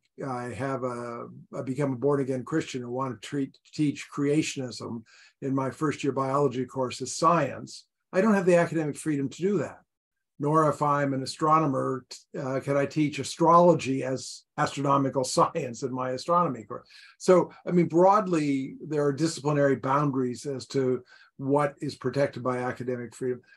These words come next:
but those have to be very loosely, uh, understood, or else they become a form of inappropriate, uh, uh, imposition. So, I mean, that's a long-winded way of saying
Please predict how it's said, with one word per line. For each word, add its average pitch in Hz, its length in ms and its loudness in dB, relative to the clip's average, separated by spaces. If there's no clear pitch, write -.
but 175 100 -4
those 269 220 6
have 202 180 0
to 170 100 -6
be 147 160 0
very 147 260 0
loosely, 135 1000 2
uh, 135 180 -6
understood, 151 560 4
or 147 140 4
else 143 180 2
they 175 160 8
become 139 380 0
a 120 40 -8
form 127 480 -4
of 117 560 -6
inappropriate, 123 680 -4
uh, 120 400 -12
uh, 127 200 -10
imposition. 127 600 -6
So, 160 300 2
I 180 60 -8
mean, 175 100 4
that's 180 140 2
a 185 60 6
long-winded 214 460 6
way 156 260 4
of 143 120 -2
saying 139 460 -2